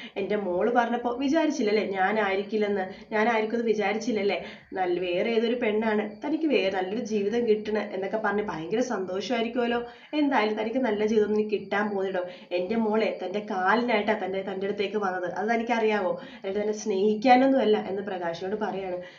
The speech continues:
പ്രകാശിന് എന്ത് ചെയ്യണമെന്ന് അറിയില്ല കേട്ടോ. ഇത്രയും നാള് അടക്കി വെച്ച പക ഫുള്ള് പ്രകാശിൻ്റെ അടുത്ത് തീർക്കാൻ പോവാണ് ലക്ഷ്മിയും കാർത്തികൻ. അതെ, അവരുടെ ആ ഒരു രാജകീയ ജീവിതം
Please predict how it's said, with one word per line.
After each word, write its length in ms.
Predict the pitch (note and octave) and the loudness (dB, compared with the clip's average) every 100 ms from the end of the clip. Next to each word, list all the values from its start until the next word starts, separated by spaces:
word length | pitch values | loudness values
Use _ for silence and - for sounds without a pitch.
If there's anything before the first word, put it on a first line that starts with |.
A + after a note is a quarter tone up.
| - | -14
പ്രകാശിന് 460 | F3 D#3 C#3+ - F#3+ | -10 -8 -8 -6 -6
എന്ത് 200 | F#3 B3+ | -2 -2
ചെയ്യണമെന്ന് 340 | C4 A3+ A#3 | 0 0 2
അറിയില്ല 180 | A3 G#3+ | 4 4
കേട്ടോ. 200 | G#3 F3+ - - A#3 | 4 0 -6 -12 -6
ഇത്രയും 420 | D#4 - - D#4 C#4+ | -4 -2 0 2 2
നാള് 300 | G#3 G3 G#3+ - | 2 2 0 -2
അടക്കി 380 | F#3 - - C4 | -6 -8 -4 -2
വെച്ച 200 | G3+ A3 A3 | 0 -2 2
പക 300 | F#3+ F#3 G#3+ | 2 4 0
ഫുള്ള് 300 | G#3+ G3+ G#3+ | 0 2 2
പ്രകാശിൻ്റെ 560 | G#3 F#3 E3+ D#3+ G3+ G#3+ | 0 -4 -2 -4 0 0
അടുത്ത് 160 | G#3 G#3 | 0 0
തീർക്കാൻ 460 | F3+ F3+ - A#3 | -2 -2 0 2
പോവാണ് 280 | A#3 G#3 G#3 G3 | 4 2 0 -2
ലക്ഷ്മിയും 420 | F3+ - G3+ G3+ | -6 -4 -2 0
കാർത്തികൻ. 460 | G3 F#3 F3+ F3+ F3+ - - | 0 -2 -2 -4 -4 -8 -6
അതെ, 200 | F#3+ F#3+ F3+ - - | -2 -2 -2 -6 0
അവരുടെ 340 | C#4 D4 C4 | 2 2 4
ആ 120 | G#3+ G#3 | 4 4
ഒരു 160 | G#3+ | 2
രാജകീയ 480 | G3 E3+ F3 G3+ G#3+ G#3+ | 0 0 -2 2 4 6
ജീവിതം 300 | G3 F#3 | 4 0